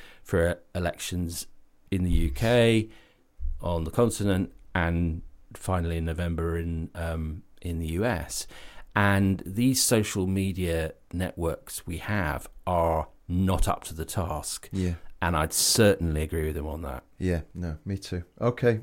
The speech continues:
Speaker 2: so what have we talked about this week?
Speaker 1: Well, uh, a bit of culture. I mean, we've talked about culture in the
Speaker 2: Mm.
Speaker 1: kind of dead serious way.
Speaker 2: Yeah.
Speaker 1: But, um, I've had a fun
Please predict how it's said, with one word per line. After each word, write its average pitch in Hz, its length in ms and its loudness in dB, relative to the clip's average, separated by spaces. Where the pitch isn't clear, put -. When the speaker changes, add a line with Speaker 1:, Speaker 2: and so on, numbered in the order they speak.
Speaker 2:
so - 160 8
what 170 100 12
have 165 100 10
we 165 120 8
talked 165 240 6
about 147 180 8
this 127 160 2
week? - 260 4
Speaker 1:
Well, 214 220 12
uh, 214 280 10
a 202 60 6
bit 269 160 4
of 277 80 6
culture. 104 540 0
I 117 60 2
mean, 135 100 8
we've 147 180 8
talked 190 160 4
about 156 180 4
culture 202 340 6
in 123 80 6
the 113 60 4
Speaker 2:
Mm. - 60 2
Speaker 1:
kind 117 120 4
of 95 140 0
dead 98 200 0
serious 90 600 0
way. 73 160 -2
Speaker 2:
Yeah. 113 260 8
Speaker 1:
But, 107 260 0
um, 113 340 2
I've 190 180 2
had 254 140 2
a 190 60 4
fun 165 640 2